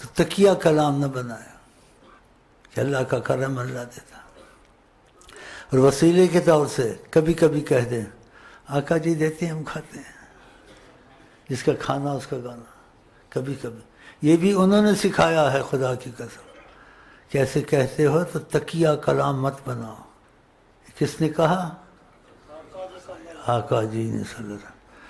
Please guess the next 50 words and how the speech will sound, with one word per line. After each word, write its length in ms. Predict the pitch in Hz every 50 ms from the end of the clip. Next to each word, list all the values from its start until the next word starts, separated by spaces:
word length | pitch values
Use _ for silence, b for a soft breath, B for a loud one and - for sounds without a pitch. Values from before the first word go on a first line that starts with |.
| B B B B B _ -
तो 100 | 139 135
एहतियात 540 | 123 120 120 - - 123 120 120 131 123
किया 260 | - - - 123 120 110
करें, 300 | 113 - - - - - - - - - - - - - _ _ B B B B B B B B B B -
वादे 280 | 120 131 139 143 160
मोहब्बत 440 | 156 143 135 131 131 131 139 147 139
से 160 | 143 - 156
कहते 360 | 139 - 156 139 127 - - 165
हैं 80 | 165
उनको, 200 | 160 147 131 139
हर 80 | 131 127
वक्त 240 | 131 131 127 - 139
ऐसे 240 | 127 117 - 139
नहीं 140 | 135 143 147
कहना 280 | 147 139 123 123 123 117
चाहिए। 220 | 110 120 113 - - - - _ _ _ _ _ _ _ B B B B B B B - -
अल्लाह 180 | 151 160 170
का 120 | 160 160 165
नाम 240 | 160 165 170 175
ही 80 | 175 175
लेते 160 | 160 147 156
हैं, 160 | - - B B B B B B -
"सरकार 280 | 127 117 - - 131 120
दा 100 | 120 123
करम, 260 | - - 127 110 107
सरकार 380 | 107 - 120 117 - 123 117
दा 100 | 117 117
करम, 280 | 117 - - - 113 104
सरकार।" 340 | - - - 117 120 120 110 - _ _ b b b b b b b b b b b b b b _ _ _ _ _ _ _ _ - 139
जो 140 | 143 143 143
अजमत 320 | 147 147 139 139 170 160 -
के 60 | 175
खिलाफ 400 | 160 - 165 156 160 160 160 151
है, 80 | 151 147
कहते 280 | 151 - 151 147 -
हैं, 80 | 165 151
"अल्लाह 220 | 156 156 160 156
है 140 | 131 113 135
ही 120 | 151 156 147
नहीं, 160 | 139 135 127
बस 220 | 127 147 143 -
सरकार 340 | - 127 117 - 131 123 123
दा 140 | 123 120 117
करम, 200 | 110 120 117 120
अल्लाह 220 | 135 139 139 143
दा 120 | 135 139 131
करम 300 | 135 139 135 139 135 123
ख़त्म 260 | - 135 127 - 131
हो 120 | 123 113
गया।" 280 | - 98 98 - -